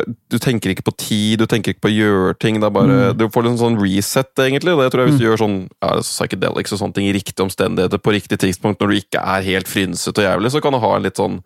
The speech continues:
Speaker 1: ja, shit, shit, det ordner seg.
Speaker 2: Men
Speaker 1: Shit
Speaker 2: det er
Speaker 1: føl-
Speaker 2: sånn du følte det litt nå?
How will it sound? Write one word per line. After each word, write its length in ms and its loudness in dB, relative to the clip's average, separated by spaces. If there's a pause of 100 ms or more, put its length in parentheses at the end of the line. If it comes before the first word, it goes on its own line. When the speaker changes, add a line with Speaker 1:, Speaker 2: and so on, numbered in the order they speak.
(600)
Speaker 1:
ja, 200 2
shit, 200 -4 (380)
shit, 180 -2
det 60 0
ordner 320 0
seg. 160 0 (360)
Speaker 2:
Men 80 -8
Speaker 1:
Shit 100 0
Speaker 2:
det 100 -4
er 40 2
Speaker 1:
føl- 120 2
Speaker 2:
sånn 100 -2
du 60 -4
følte 400 -4
det 80 0
litt 180 0
nå? 180 4